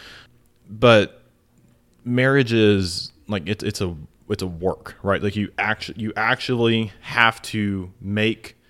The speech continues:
decisions to contribute to your marriage that may be against what your emotions want, right?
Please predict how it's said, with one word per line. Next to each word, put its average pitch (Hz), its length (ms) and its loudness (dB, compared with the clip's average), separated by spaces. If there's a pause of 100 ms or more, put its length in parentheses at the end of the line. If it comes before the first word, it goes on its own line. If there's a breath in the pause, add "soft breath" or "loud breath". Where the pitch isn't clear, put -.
(460 soft breath)
decisions 98 680 -4
to 104 140 -8
contribute 104 640 -4
to - 180 -2
your 110 220 2
marriage 95 480 -2
that 92 180 -2
may 107 400 4
be 135 280 -2
against 101 600 -2
what 95 380 -2 (600 loud breath)
your 95 420 0 (260)
emotions 113 640 -2 (120)
want, 85 320 -4
right? 98 400 0